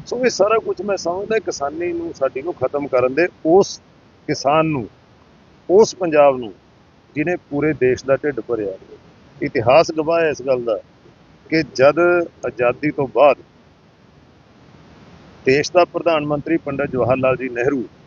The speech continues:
ਦੂਜੇ ਦੇਸ਼ਾਂ ਦੇ ਵਿੱਚ ਅਨਾਜ ਮੰਗਦੇ ਫਿਰਦੇ ਸੀ ਤੇ ਦੂਜੇ ਦੇਸ਼ ਸਾਨੂੰ ਬਚਿਆ ਖੁਚਿਆ ਅਨਾਜ, ਜਿਵੇਂ ਪੀ ਪੀ ਅਠਾਰਾਂ ਇੱਕ ਕਣਕ ਆਈ ਸੀ, ਉਹ ਅਨਾਜ ਸਾਨੂੰ ਦਿੰਦੇ ਸੀ। ਅਸੀਂ ਉਸ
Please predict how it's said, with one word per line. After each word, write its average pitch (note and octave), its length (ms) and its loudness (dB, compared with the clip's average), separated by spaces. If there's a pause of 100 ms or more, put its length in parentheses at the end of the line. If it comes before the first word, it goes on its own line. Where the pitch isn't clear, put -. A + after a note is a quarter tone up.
(520)
ਦੂਜੇ C3+ 300 -2
ਦੇਸ਼ਾਂ C3+ 360 -4
ਦੇ C#3 100 -6
ਵਿੱਚ C3+ 220 -8 (180)
ਅਨਾਜ B2 360 0
ਮੰਗਦੇ B2 380 -4
ਫਿਰਦੇ G#2 320 -8
ਸੀ F2+ 180 -16 (720)
ਤੇ D#3 100 4
ਦੂਜੇ C#3+ 500 -2
ਦੇਸ਼ C#3 240 0
ਸਾਨੂੰ C#3+ 340 -4
ਬਚਿਆ C3+ 320 0
ਖੁਚਿਆ C3+ 320 -2
ਅਨਾਜ, C3 220 -2
ਜਿਵੇਂ C3+ 220 -6
ਪੀ C3 100 -8
ਪੀ C3+ 140 -10
ਅਠਾਰਾਂ A#2 320 0
ਇੱਕ B2+ 140 -6
ਕਣਕ A#2+ 360 -4
ਆਈ A2+ 140 -2
ਸੀ, G#2+ 300 -10 (640)
ਉਹ F#3 180 6
ਅਨਾਜ D3+ 280 4
ਸਾਨੂੰ D3+ 320 -2
ਦਿੰਦੇ C3 300 -2
ਸੀ। G#2+ 160 -12 (600)
ਅਸੀਂ E3+ 220 2 (100)
ਉਸ E3+ 220 0